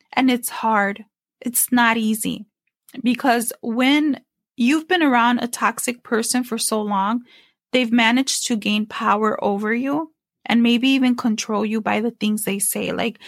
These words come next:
they just gotta say something for you to decide that, "Oh, yeah, I'm not gonna do that after all because that's not what I'm supposed to do." Just because of what they said, you start to question it. And you've kinda wrapped yourself up in this person and what they say,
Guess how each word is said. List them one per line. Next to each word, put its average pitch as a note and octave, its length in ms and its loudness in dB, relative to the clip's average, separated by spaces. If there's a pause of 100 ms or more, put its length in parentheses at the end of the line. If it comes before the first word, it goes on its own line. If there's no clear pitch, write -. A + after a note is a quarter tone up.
(120)
they C#4 140 0
just D4+ 240 -2
gotta A3 180 2
say A3+ 240 0
something G#3+ 380 -2
for A3 160 -4
you A3 160 0
to G#3 80 0
decide G#3 560 -2
that, G3+ 180 0 (320)
"Oh, C#4 240 2
yeah, A#3 300 2
I'm A#3+ 120 4
not C#4 220 2
gonna B3+ 180 2
do A3 200 0
that A3 160 2
after G#3+ 380 0
all G#3 140 2
because G#3+ 440 -4
that's G#3+ 340 -2
not G#3+ 220 0
what G#3 260 0 (140)
I'm G3 160 0
supposed - 420 -4
to - 80 -10
do." - 160 -6 (380)
Just - 200 0
because F4+ 300 2
of D4+ 120 -2
what C4+ 180 0
they A#3+ 120 0
said, A#3+ 360 0 (280)
you D4 200 2
start A#3+ 300 0
to G#3+ 60 -4
question - 460 -4
it. - 140 -10 (280)
And B3 380 2
you've C#4+ 240 -2
kinda F#4 300 2
wrapped B3+ 340 0
yourself A3+ 420 -2
up G#3+ 340 0
in G#3+ 460 -4
this A3 280 -6
person - 600 -6
and G#3+ 180 -2
what G3+ 160 -4
they G3 160 -4
say, - 440 -6